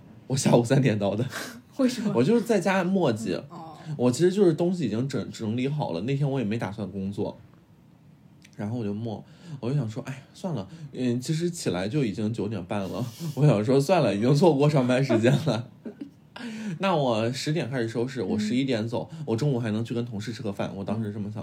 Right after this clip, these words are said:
Speaker 1: 的。
Speaker 2: 嗯。
Speaker 1: 结果我想说，哎呀，算了，不要跟同事吃饭了，自己在家做一点吧。<laughs> 然后做了，做完之后吃了一会儿，然后吃了之后下午一点，然后我说，哎，一点，两点半才上班，
Speaker 2: 嗯。
Speaker 1: 那我再躺一会儿。<laughs> 然后我就躺了，躺，反正 anyways，到了公司之后是三点了。
Speaker 2: 嗯。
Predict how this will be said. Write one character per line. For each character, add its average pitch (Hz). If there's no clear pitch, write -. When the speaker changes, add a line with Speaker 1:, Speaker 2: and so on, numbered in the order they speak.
Speaker 1:
的。 -
Speaker 2:
嗯。 247
Speaker 1:
结 160
果 156
我 147
想 120
说， 143
哎 143
呀， 135
算 190
了， 135
不 117
要 131
跟 156
同 143
事 123
吃 127
饭 127
了， 107
自 110
己 135
在 156
家 147
做 165
一 135
点 90
吧。 -
<laughs> -
然 107
后 117
做 123
了， -
做 143
完 110
之 131
后 117
吃 110
了 117
一 110
会 110
儿， 85
然 101
后 117
吃 127
了 120
之 110
后 110
下 117
午 95
一 101
点， 107
然 117
后 123
我 110
说， 117
哎， 202
一 214
点， 175
两 117
点 156
半 139
才 120
上 120
班， 127
Speaker 2:
嗯。 -
Speaker 1:
那 165
我 110
再 120
躺 -
一 117
会 110
儿。 127
<laughs> -
然 123
后 139
我 120
就 131
躺 107
了， 98
躺， 110
反 113
正 139
anyways， 190
到 147
了 113
公 135
司 151
之 143
后 139
是 123
三 127
点 127
了。 85
Speaker 2:
嗯。 -